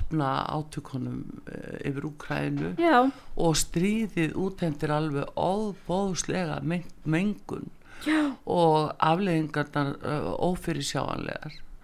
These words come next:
Speaker 1: eins og þetta er í
Speaker 2: Algjörlega.
Speaker 1: dag. Eh, finnst þér nægjanlega að, að þú kemur frá Vinstri grænum, að er nægjanlega á, svona áhersla lögð á að ná friði þarna, að reyna að semja,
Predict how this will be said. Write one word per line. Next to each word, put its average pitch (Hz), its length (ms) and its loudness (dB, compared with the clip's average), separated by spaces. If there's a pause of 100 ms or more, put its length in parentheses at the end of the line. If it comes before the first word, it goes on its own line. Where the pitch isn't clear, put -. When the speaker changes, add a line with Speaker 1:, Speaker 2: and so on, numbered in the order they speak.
(180)
Speaker 1:
eins 262 220 8
og 170 80 4
þetta - 20 6
er 233 40 6
í 233 80 6
Speaker 2:
Algjörlega. 277 200 2
Speaker 1:
dag. 147 280 2 (580)
Eh, 143 340 4 (1000)
finnst 226 480 4
þér 226 120 4
nægjanlega 196 1040 2
að, 156 360 0 (560)
að 151 120 -2
þú 175 140 -2 (120)
kemur 214 260 0
frá 180 140 -2
Vinstri 185 280 -4
grænum, 131 340 -2 (560)
að 165 280 4
er 220 220 4
nægjanlega 214 600 2
á, - 140 2 (380)
svona 190 320 0
áhersla 196 480 2
lögð 180 440 2
á 160 80 -2
að 147 200 -2
ná 147 360 0
friði 139 600 0
þarna, - 440 -6 (640)
að 175 140 6
reyna 190 260 4
að 165 120 0
semja, 180 720 4